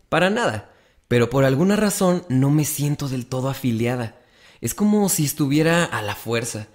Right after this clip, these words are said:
y eso me genera que me aleje más de Dios.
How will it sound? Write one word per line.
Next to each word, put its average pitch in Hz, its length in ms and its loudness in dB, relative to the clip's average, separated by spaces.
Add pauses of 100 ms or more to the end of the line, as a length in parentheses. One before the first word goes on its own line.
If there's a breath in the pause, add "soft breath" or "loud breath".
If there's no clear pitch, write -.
(280 soft breath)
y 113 180 0
eso 135 200 0
me 123 200 2
genera 127 680 0
que 113 100 -6
me 107 160 -4
aleje 110 380 -4
más 120 560 -2
de 107 240 -8
Dios. 98 480 -12